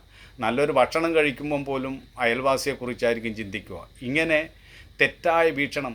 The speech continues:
തെറ്റായ കാഴ്ചപ്പാട്, ഇതാണ് നമ്മുടെ ദുഃഖത്തിൻ്റെ എല്ലാ കാരണവും. ശരിയായ കാഴ്ചപ്പാട്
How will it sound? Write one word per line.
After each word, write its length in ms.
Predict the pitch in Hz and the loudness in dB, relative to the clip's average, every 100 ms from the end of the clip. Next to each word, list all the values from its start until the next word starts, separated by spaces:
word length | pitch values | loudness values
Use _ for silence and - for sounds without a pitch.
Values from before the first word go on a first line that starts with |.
| 113 127 | -6 -6
തെറ്റായ 380 | - 156 147 151 | -2 2 4 4
കാഴ്ചപ്പാട്, 680 | 139 117 - 135 131 120 117 156 | 0 -6 -4 -8 -4 -4 -4 -12
ഇതാണ് 340 | 123 135 147 | -6 -6 -4
നമ്മുടെ 420 | 143 131 127 123 127 - - | -4 -2 0 0 -2 -6 -10
ദുഃഖത്തിൻ്റെ 680 | 117 - 123 127 120 117 120 - | -8 -2 -2 -2 -4 0 0 0
എല്ലാ 240 | 107 117 120 | -2 0 0
കാരണവും. 380 | 113 113 101 | 0 -2 -2
ശരിയായ 500 | 95 131 139 175 175 180 | 0 0 2 4 6 4
കാഴ്ചപ്പാട് 640 | 156 143 147 127 123 110 | 0 -2 -4 -8 -6 -8